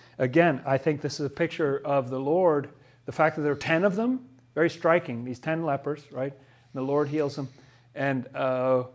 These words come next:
the fact there are ten of them make me think these are all different kinds of religious traditions, you know, and, and the Lord is healing them all from this, all, all these different kinds of religions. And our last reading tonight is actually back in, uh,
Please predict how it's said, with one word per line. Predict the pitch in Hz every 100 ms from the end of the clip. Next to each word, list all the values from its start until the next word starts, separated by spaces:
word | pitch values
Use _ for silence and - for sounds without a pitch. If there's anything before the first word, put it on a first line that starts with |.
| - _
the | 131
fact | 151 151
there | 156
are |
ten | 143 - 180
of |
them | 160 135
make | 135 131
me | 143
think | - 160
these | - 143
are | 131 131
all | 131 147 156 160 160 160
different | 147 151 156 139
kinds | 156 139
of | 131
religious | 123 131 135 139
traditions, | - 143 131 127 135 127 - _ _ _ _
you | 135
know, | 123 120 123 - -
and, | 127 123 123 -
and | 127 120
the |
Lord | 117 127 135 135 - - _
is | 131 120
healing | - 156 151 147
them | 139 139
all | 139 156 165 160 135
from | - 127 117
this, | 107 - -
all, | 139 135
all | 135 131 131
these | 127 117
different | 131 - 117
kinds | 131 117
of | 110
religions. | 113 147 156 156 - - -
And | - 139
our | 131
last | 156 202 196
reading | 151 139
tonight | 127 135 131 127
is | 127
actually | 131 127 131
back | 127 123 123
in, | 123 117 117
uh, | 117